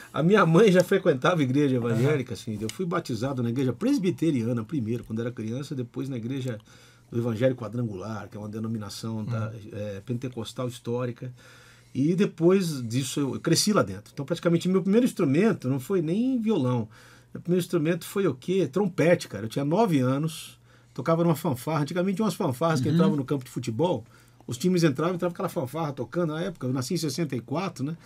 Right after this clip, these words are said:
Speaker 1: Foi aquela
Speaker 2: Uhum.
Speaker 1: época lá da, dos militares e tal.
Speaker 2: Uhum.
Speaker 1: Então, o primeiro trompete, que, o primeiro instrumento meu foi trompete. Corneta primeiro, não tinha nem pista, era corneta só. Não tinha nem, era só... depois o trompete. Aí eu passei pra bateria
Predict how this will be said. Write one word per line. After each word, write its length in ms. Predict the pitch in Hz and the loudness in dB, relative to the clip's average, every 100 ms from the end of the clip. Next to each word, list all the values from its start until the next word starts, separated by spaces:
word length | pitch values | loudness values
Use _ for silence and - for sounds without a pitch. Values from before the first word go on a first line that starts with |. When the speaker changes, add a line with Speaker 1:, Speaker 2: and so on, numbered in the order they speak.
| - - | -20 -16
Speaker 1:
Foi 80 | 247 | -8
aquela 180 | 262 233 | -4 0
Speaker 2:
Uhum. 60 | |
Speaker 1:
época 260 | 180 - 135 | 0 -2 -2
lá 120 | 147 | -2
da, 120 | 120 107 | -2 -8
dos 180 | 110 117 | -4 0
militares 680 | 131 117 - 139 165 123 | 2 0 -2 -4 -4 -4
e 80 | 110 | -4
tal. 160 | 110 151 | -6 -8
Speaker 2:
Uhum. 60 | 117 123 - - | -8 -10 -16 -20
Speaker 1:
Então, 180 | - 247 | -4 -2
o 40 | 285 | 0
primeiro 260 | 254 285 | 0 2
trompete, 420 | 320 208 220 214 | 4 4 4 2
que, 140 | - - | 0 -10
o 20 | |
primeiro 320 | 170 196 226 165 | -2 2 2 0
instrumento 320 | 143 175 185 | -2 2 2
meu 120 | 175 185 | 4 4
foi 160 | 240 | 2
trompete. 400 | 233 269 185 - | 0 0 0 -2
Corneta 560 | - 208 156 185 214 254 | 2 4 8 8 8 0
primeiro, 360 | - 143 170 | 2 2 4
não 80 | 175 | 2
tinha 160 | 127 165 | 2 2
nem 160 | 185 170 | 2 0
pista, 320 | 160 165 - | 0 -2 -2
era 80 | 120 | -4
corneta 480 | - 127 139 160 101 | 0 2 2 -2 -8
só. 200 | 139 165 - | -10 -12 -10
Não 80 | 117 | -8
tinha 160 | 139 | -6
nem, 240 | 147 165 117 | -6 -6 -6
era 120 | 120 | -8
só... 200 | 131 139 - - - | -10 -10 -16 -20 -4
depois 300 | 135 127 165 | -4 2 2
o 40 | |
trompete. 500 | 165 170 127 135 165 - - - - - | 4 0 0 -2 -4 -8 -20 -20 -12 2
Aí 120 | 214 | 4
eu 60 | 254 | 6
passei 260 | - - | 6 6
pra 140 | 247 202 | 4 4
bateria 680 | 240 254 262 160 156 196 | 4 6 4 6 4 4